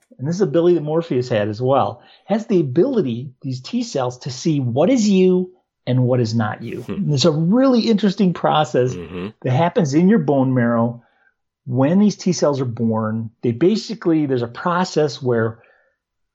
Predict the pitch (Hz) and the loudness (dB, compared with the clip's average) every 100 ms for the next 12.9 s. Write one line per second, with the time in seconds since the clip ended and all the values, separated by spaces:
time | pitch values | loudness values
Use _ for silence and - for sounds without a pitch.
0 | _ 127 120 160 247 226 170 131 139 165 | _ -4 2 4 4 4 0 0 -2 0
1 | 202 208 190 180 - 165 165 160 156 - | 0 -2 -2 -8 -6 -6 -4 -6 -8 -6
2 | 156 147 143 139 135 127 113 110 113 117 | -8 -4 -2 0 0 -2 -2 -4 -2 -2
3 | 120 - - 185 185 - 190 170 127 175 | -2 -4 -2 -2 -2 -2 2 2 2 0
4 | 185 _ _ _ _ _ 123 139 135 131 | -4 _ _ _ _ _ -2 2 2 2
5 | 131 127 127 _ _ 131 127 143 127 117 | -2 -4 -8 _ _ -6 -4 -6 -2 -2
6 | 107 98 107 - 107 98 110 - 120 147 | -2 -4 -8 -6 -12 -12 -6 -6 2 2
7 | 127 - - 123 170 233 190 180 233 226 | 2 -4 -6 0 2 4 2 2 2 4
8 | 175 165 156 131 156 214 214 190 175 185 | 2 2 -4 -4 -2 -2 -2 -6 -2 0
9 | 165 123 156 175 _ - - 127 127 123 | 2 0 -4 -6 _ -14 -10 -4 -2 -2
10 | 120 117 117 - 127 143 127 156 143 131 | -2 -4 -6 -2 0 0 0 -2 0 0
11 | 117 117 120 120 123 127 117 113 113 107 | 0 -2 0 -2 -2 -2 -2 0 -2 -2
12 | 107 110 113 - 170 120 117 117 | -4 -2 -4 0 0 0 0 -2